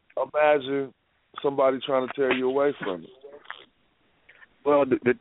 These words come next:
Speaker 2: this is, this is my thing. If a person, okay, let's just say if I was still off into the, you know what I'm saying, the, believing into the Bible and things like that, and a person, you know what I'm saying, like you or, or Brother Ankh will come to me with, like, you know what I'm saying,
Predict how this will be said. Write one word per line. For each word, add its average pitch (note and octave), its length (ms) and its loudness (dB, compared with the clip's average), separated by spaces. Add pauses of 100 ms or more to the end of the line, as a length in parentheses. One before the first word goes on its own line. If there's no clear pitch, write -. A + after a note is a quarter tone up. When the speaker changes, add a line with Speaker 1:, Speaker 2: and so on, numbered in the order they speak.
Speaker 2:
this F#3 240 0
is, A#2+ 100 -6
this E3+ 200 2
is C3+ 80 -2
my D3 160 2
thing. A2 400 -2
If A2+ 140 0
a A2 100 -2
person, F3 560 -2
okay, A#2 340 0
let's C#3 180 0
just C#3 180 -6
say D3+ 120 4
if C3+ 80 0
I C3+ 140 2
was A#2+ 160 2
still C#3+ 180 2
off B2+ 160 4
into C3 200 -2
the, A2 180 4
you B2+ 80 -2
know B2 80 4
what A2+ 140 0
I'm A#2+ 60 2
saying, A2+ 120 0
the, G#2 160 4 (280)
believing B2+ 260 4
into A2+ 100 -8
the G#2 80 -2
Bible G#2+ 260 2
and G#2+ 80 -6
things A2 220 -2
like F#2+ 200 -2
that, A#2+ 220 4
and F#2+ 80 -4
a F#2 60 -4
person, A#2 400 -2 (340)
you G#2+ 60 -8
know A2 80 2
what A2 80 -2
I'm - 40 -6
saying, A2+ 100 0
like G#2+ 180 0
you C#3 280 2
or, A2 280 4
or G2 100 -4
Brother A#2+ 240 0
Ankh A#2 240 2 (440)
will G#2+ 100 0
come C3+ 240 0
to - 40 -10
me C3 140 0
with, A2+ 160 -2
like, G#2 140 0
you - 880 -14
know - 60 0
what - 80 -4
I'm A2+ 60 2
saying, G#2+ 60 -2